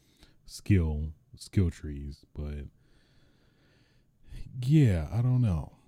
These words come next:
It's, uh, yeah, at least the,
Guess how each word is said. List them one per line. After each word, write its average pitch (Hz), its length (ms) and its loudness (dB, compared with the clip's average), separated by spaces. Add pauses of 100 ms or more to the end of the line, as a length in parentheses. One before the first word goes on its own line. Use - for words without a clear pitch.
(140)
It's, 80 240 -12
uh, 82 720 0 (1400)
yeah, 82 500 0 (220)
at 90 80 0
least 101 300 2
the, - 200 -6